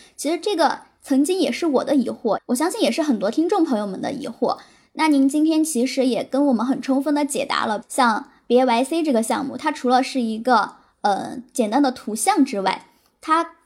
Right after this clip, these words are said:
更多地代表了，首先它是一个，呃，进入这个社区的人，他是认同某一种价值的。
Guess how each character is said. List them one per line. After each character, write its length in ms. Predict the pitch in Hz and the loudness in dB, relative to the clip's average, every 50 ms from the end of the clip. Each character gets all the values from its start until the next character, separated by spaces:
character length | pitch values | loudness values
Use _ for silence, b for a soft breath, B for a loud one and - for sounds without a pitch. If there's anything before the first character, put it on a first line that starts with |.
| _ _ _ | _ _ _
更 220 | - 392 339 285 | 0 2 2 2
多 220 | 269 294 294 311 330 | 2 2 2 2 2
地 140 | 311 254 - | 2 2 2
代 200 | - 277 269 247 | 4 2 2 4
表 220 | 226 233 - - | 4 0 -2 -2
了， 380 | - - - - - - _ _ _ _ _ _ | -4 -4 -4 -4 -4 -6 _ _ _ _ _ _
首 160 | - - 254 - | -2 -2 0 0
先 200 | 233 294 302 311 | 0 0 0 0
它 120 | 320 330 | 0 -2
是 160 | 320 - 294 | -2 -2 0
一 180 | 254 233 214 233 | 0 0 -2 -2
个， 380 | 233 - 277 240 175 - - - - | 2 4 4 4 4 2 -2 -4 0
呃， 180 | 240 226 233 | 0 2 2
进 200 | 240 - 403 392 | 0 0 -2 -2
入 120 | 370 339 285 | -2 0 0
这 100 | 349 302 | 0 2
个 100 | 294 294 | 0 0
社 220 | 285 - 359 320 | 0 0 -2 -2
区 140 | - - 349 | -2 0 0
的 120 | 320 254 | 2 2
人， 280 | 240 190 - - - - b b b b b | 2 2 -2 -4 -6 -12 b b b b b
他 300 | - - 339 339 349 339 | -4 -2 0 0 0 -2
是 260 | 339 - - 339 302 302 | -6 -6 -2 0 2 2
认 220 | 381 453 403 294 | 4 4 4 4
同 380 | 285 - - 208 151 - - - | 2 2 0 -2 -4 -4 -6 -4
某 180 | - 240 196 - | -2 -2 0 2
一 160 | - 285 302 | 2 4 4
种 220 | 233 254 - 240 | 4 2 -2 -2
价 240 | - - 381 415 330 | -2 -2 0 0 0
值 180 | 247 - - - | 0 -2 -4 -6
的。 180 | - - - | -8 -8 -8